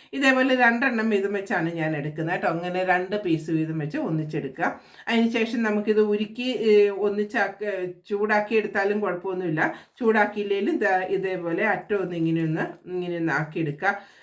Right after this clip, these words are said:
ഇതിപ്പോൾ ചൂടാക്കി എടുക്കുകയാണെങ്കിൽ ഒന്നും കൂടെ ഇച്ചിരിയും കൂടെ നന്നായിട്ടിരിക്കും. ഏ,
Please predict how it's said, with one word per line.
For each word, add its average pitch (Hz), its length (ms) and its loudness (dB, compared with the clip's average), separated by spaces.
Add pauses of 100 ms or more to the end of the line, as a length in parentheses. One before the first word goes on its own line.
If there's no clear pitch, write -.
ഇതിപ്പോൾ 214 280 0
ചൂടാക്കി 240 460 2
എടുക്കുകയാണെങ്കിൽ 226 440 -2
ഒന്നും 208 200 0
കൂടെ 220 140 0
ഇച്ചിരിയും 233 420 -4
കൂടെ 233 140 0
നന്നായിട്ടിരിക്കും. 196 800 -4 (360)
ഏ, 196 100 -10